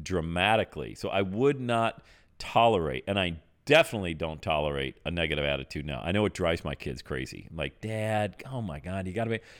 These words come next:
I drive my kids to school all the time. And now that, you know, my, uh,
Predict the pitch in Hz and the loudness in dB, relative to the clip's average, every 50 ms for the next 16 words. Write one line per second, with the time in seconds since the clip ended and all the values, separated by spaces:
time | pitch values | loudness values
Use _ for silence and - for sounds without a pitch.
0 | - - - 101 104 101 92 117 120 120 117 110 101 - 117 92 90 85 - - | -20 -14 -4 -4 -4 0 6 6 6 8 6 4 2 0 -2 -2 -2 -6 -4 0
1 | 85 80 73 76 76 - - - 50 50 - - - _ - _ - 85 85 85 | 2 2 2 2 0 -2 -6 -8 -8 -10 -14 -18 -20 _ -14 _ -4 -2 -2 2
2 | 92 98 98 95 90 - - - - - - - - - _ - 92 95 87 78 | 2 2 4 2 0 -2 -4 -14 -20 -20 -20 -20 -20 -20 _ -6 -2 0 0 2
3 | 76 73 - - 92 87 85 82 80 78 78 76 73 71 | 0 -2 -2 -4 -2 0 2 4 4 4 4 4 2 2